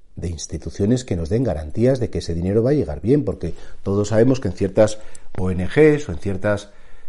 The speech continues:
bueno, voy a dar dinero a estos, y luego te enteras que ha quedado por ahí la mitad, que se pagan no sé cuántos sueldos, que hay un, una reinversión para beneficios. De, mira, yo no lo sé, ¿eh? Te tienes que fiar de la institución o de la persona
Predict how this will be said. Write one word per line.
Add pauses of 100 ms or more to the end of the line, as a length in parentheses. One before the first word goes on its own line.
bueno,
voy
a
dar
dinero
a
estos,
y
luego
te
enteras
que
ha
quedado
por
ahí
la
mitad, (360)
que
se
pagan
no
sé
cuántos
sueldos, (340)
que
hay
un,
una
reinversión
para
beneficios.
De,
mira, (1000)
yo
no
lo
sé,
¿eh? (460)
Te
tienes
que
fiar
de
la
institución
o
de
la
persona